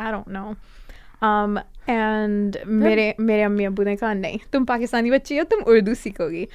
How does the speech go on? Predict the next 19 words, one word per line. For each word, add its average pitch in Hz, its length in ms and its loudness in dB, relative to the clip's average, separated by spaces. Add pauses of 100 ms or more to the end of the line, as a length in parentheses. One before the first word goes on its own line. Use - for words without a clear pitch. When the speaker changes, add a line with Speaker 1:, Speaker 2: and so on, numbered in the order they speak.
(220)
Speaker 1:
तो 247 80 4
मैं 269 120 2
Speaker 2:
अच्छी 262 140 0
Speaker 1:
पूरी 277 200 2
Speaker 2:
बात 302 260 2
Speaker 1:
तरह 311 80 -2
Speaker 2:
है। - 60 -6
Speaker 1:
उर्दू 254 440 0
पढ़ना 226 360 0
लिखना 240 400 -2
आती 214 220 -4
है, 233 60 2
लेकिन 302 200 -2
वो 392 60 0
इस्तेमाल 285 420 0
नहीं 214 180 -2
होती, 220 220 -12
ठीक 277 200 -8
है? 311 100 -4